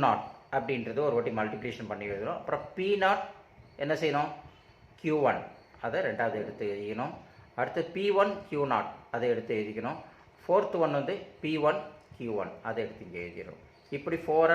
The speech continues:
நம்ம பிரிச்சு எடுத்துக்கணும். ஃபர்ஸ்ட் பி நாட் கியூ நாட்,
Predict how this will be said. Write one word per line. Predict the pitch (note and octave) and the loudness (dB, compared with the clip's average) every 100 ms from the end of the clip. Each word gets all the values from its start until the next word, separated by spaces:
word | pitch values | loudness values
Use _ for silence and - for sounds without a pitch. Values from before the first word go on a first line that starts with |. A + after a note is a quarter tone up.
| E3 | 4
நம்ம | A#2 A2 | 0 -4
பிரிச்சு | A#2 G#2+ A2+ | -8 -6 -6
எடுத்துக்கணும். | - - F#2 - - - _ _ _ | -6 -12 -14 -14 -20 -20 _ _ _
ஃபர்ஸ்ட் | C3 - - G#3 - - - - - - _ - - - - - - - D#3+ | -2 -2 -2 -4 -4 -14 -20 -20 -20 -20 _ -20 -20 -20 -20 -20 -20 -10 -2
பி | D3+ E3 | 0 4
நாட் | F3 - - | 4 2 -4
கியூ | D#3+ D#3 C#3+ | -2 2 4
நாட், | G#2+ | 2